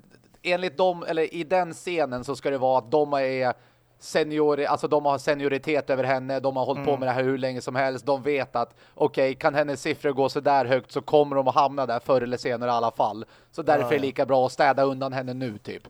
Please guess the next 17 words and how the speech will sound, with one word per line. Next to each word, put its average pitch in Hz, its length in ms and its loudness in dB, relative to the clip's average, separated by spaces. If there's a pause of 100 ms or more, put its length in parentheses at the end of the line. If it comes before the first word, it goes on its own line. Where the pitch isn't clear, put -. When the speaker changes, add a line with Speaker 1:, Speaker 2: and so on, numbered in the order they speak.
(540)
Speaker 1:
Eh, 139 100 0
eh, 151 360 2
ja, 175 100 6
men 180 120 2
det 202 140 6
är - 40 2
typ 165 200 -2
Speaker 2:
<laughs> - 0 -
Speaker 1:
deras 156 300 2
tankesätt. 143 680 -2 (280)
Speaker 2:
Ja. 156 320 0 (280)
Speaker 1:
Men 190 420 -2 (180)
grejen 170 340 -2
som 180 140 -12
är 220 200 0
det 190 80 -2
att - 140 -4